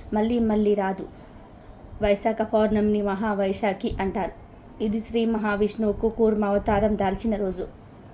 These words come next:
ఈ పుణ్య సందర్భాన్ని పురస్కరించుకొని ఈరోజు జనులు శ్రీ మహావిష్ణువును ఆరాధిస్తారు.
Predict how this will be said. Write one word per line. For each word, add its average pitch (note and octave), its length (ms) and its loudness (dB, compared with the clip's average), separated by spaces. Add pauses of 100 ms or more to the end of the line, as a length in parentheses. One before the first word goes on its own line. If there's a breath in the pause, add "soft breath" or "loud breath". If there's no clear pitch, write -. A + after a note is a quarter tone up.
(540)
ఈ B3 60 -2
పుణ్య A3 320 2
సందర్భాన్ని G3+ 720 0 (600 loud breath)
పురస్కరించుకొని A3 960 2
ఈరోజు G3+ 280 2
జనులు G#3 600 -2 (340 loud breath)
శ్రీ A3+ 160 4
మహావిష్ణువును G#3+ 920 0
ఆరాధిస్తారు. G3 720 -2